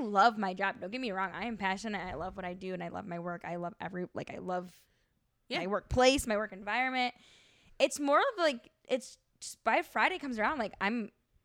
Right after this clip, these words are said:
Speaker 1: I'm checked
Speaker 2: Beat.
Speaker 1: out.
Speaker 2: Yeah.
Speaker 1: I'm really checked out. So
Speaker 2: No, I definitely
Speaker 1: Yeah.
Speaker 2: could see how, like,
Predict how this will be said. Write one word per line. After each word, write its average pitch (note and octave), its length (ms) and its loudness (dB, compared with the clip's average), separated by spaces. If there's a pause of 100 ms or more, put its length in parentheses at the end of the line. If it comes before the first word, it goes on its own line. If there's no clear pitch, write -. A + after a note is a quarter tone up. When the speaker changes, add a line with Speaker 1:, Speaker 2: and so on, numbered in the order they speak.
(280)
Speaker 1:
I'm A3 100 -2
checked D4 320 2
Speaker 2:
Beat. - 120 -4
Speaker 1:
out. - 420 0
Speaker 2:
Yeah. - 140 -8
Speaker 1:
I'm A3 200 0
really B3 200 2
checked D#4 260 -2
out. F4 300 -4
So G#3 360 -2 (1160)
Speaker 2:
No, A#3 100 -4
I A3 120 0
definitely A3 400 -2
Speaker 1:
Yeah. G3 60 -6
Speaker 2:
could A#3+ 140 -2
see G3+ 220 -4
how, F#3+ 160 0
like, E3 420 -4